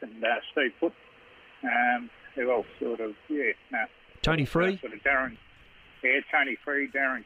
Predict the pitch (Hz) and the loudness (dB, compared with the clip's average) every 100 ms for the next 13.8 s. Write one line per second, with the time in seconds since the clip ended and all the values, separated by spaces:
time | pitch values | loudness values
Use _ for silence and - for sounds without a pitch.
0 | - 156 151 147 147 - - 117 131 120 | -2 0 0 -4 -12 -12 -2 -2 -2 0
1 | 143 156 - - 135 120 - 123 127 127 | 0 0 -6 -2 -2 -2 -8 -6 -4 -2
2 | 127 - 139 131 127 123 123 - - - | -2 0 -2 -2 0 -2 -2 -12 -20 -20
3 | - 131 127 127 135 143 143 131 123 - | -2 0 0 0 2 4 4 0 -6 -8
4 | 127 120 131 123 113 135 135 143 143 120 | -6 -4 -4 -2 2 4 4 2 -2 -4
5 | 104 170 160 - - - - - 226 220 | -2 0 -2 -6 -20 -20 -20 0 0 0
6 | 139 - 277 - 208 170 143 180 170 196 | -4 -2 -2 0 0 0 -2 -4 0 -2
7 | - 330 311 - - - - - - - | 2 2 2 0 0 -2 -6 -16 -20 -20
8 | - - 165 247 294 - - - - - | -12 0 2 2 -2 -6 -16 -18 -14 -12
9 | - - - - - - - - - 131 | -12 -12 -12 -12 -14 -18 -20 -8 0 0
10 | 123 165 - 143 180 139 156 _ 139 190 | 2 0 2 -2 0 -2 -4 _ -2 -2
11 | - 139 139 - 131 127 - 120 120 117 | -2 -4 -4 -2 0 0 -2 2 4 2
12 | - - - - - 147 120 - - 120 | 0 -10 -20 -14 -4 -2 -2 -6 -6 -4
13 | 127 120 120 120 113 113 117 | -4 -8 -6 -2 0 0 -2